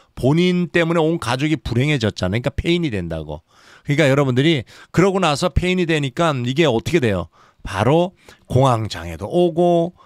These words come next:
그리고 또 뭐 여기에서 우울증도 오고, 건강 다 해치고, 그렇게 인생 잘못하면 아주 끝나버립니다. 그러니까 여러분들이 구십오 퍼센트에, 어, 이렇게 있으면 안 돼요. 공부를 하면서 오 퍼센트를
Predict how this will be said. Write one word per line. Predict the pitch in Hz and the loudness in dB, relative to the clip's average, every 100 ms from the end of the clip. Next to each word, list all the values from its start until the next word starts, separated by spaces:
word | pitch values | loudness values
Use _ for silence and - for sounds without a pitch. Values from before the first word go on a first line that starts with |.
| _ - | _ -4
그리고 | 180 175 170 | 0 0 0
또 | - 175 170 | 0 2 2
뭐 | 165 170 175 | 0 0 2
여기에서 | 165 156 165 165 | 0 0 0 0
우울증도 | 151 170 - 175 156 | 2 2 2 -2 -2
오고, | 147 151 147 _ _ | -2 -6 -8 _ _
건강 | 135 160 165 | -4 -2 -2
다 | - 127 | -4 -4
해치고, | 151 - 156 143 135 107 - _ _ | -4 -4 -6 -2 -2 -4 -8 _ _
그렇게 | - 147 139 | -8 -6 -4
인생 | 127 131 151 123 - - | -4 -2 -4 -6 -12 -6
잘못하면 | 127 143 135 135 123 | -2 0 0 -2 -2
아주 | 98 123 131 151 | -4 -4 -2 -2
끝나버립니다. | - 190 202 143 110 92 82 82 _ - | -2 0 0 0 -2 -4 -6 -8 _ -4
그러니까 | 151 143 | 0 2
여러분들이 | 151 151 156 | 2 0 -2
구십오 | - 127 151 131 | -2 0 0 0
퍼센트에, | 156 143 135 151 156 104 - - - | 0 0 -2 0 -2 -2 -10 -20 -16
어, | - 110 127 | -4 0 0
이렇게 | 131 160 139 | 2 2 2
있으면 | 131 - 160 135 | 0 -2 -2 -4
안 | 92 117 | -4 -2
돼요. | 120 110 98 78 _ - | 0 0 -4 -8 _ -4
공부를 | 127 143 151 156 | -2 0 2 2
하면서 | 143 135 127 | 0 -2 -2
오 | 151 | -4
퍼센트를 | - 160 143 135 139 135 127 156 | -2 -2 -4 -4 -2 -2 0 -2